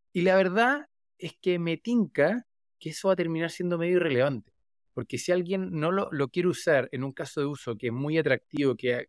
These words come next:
genera mucho valor y que la Unión Europea no lo permite, bueno, lo va a hacer en Estados Unidos. Y si Estados Unidos no lo permite, lo va a hacer en África.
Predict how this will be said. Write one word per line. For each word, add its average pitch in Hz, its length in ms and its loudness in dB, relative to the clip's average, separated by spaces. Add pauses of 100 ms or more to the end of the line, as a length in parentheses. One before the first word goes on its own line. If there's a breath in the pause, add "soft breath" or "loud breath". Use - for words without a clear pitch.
genera 139 400 -4
mucho 143 440 -2
valor 135 340 4
y 123 80 -14
que 123 140 -6
la 113 120 0
Unión 127 240 -4
Europea 156 420 -2
no 143 80 -2
lo 156 140 2
permite, 143 460 -2 (360)
bueno, 170 240 2
lo 90 140 -12
va 92 40 -6
a 95 40 -8
hacer 131 180 -6
en 127 60 -14
Estados 120 280 -8
Unidos. 131 260 -4 (360)
Y 120 80 -6
si - 120 -2
Estados 123 400 0
Unidos 139 200 -4
no 143 100 -2
lo 139 100 2
permite, 135 440 -2
lo 127 80 -2
va - 20 -2
a - 40 -10
hacer - 120 -12
en 120 80 -6
África. 110 460 -4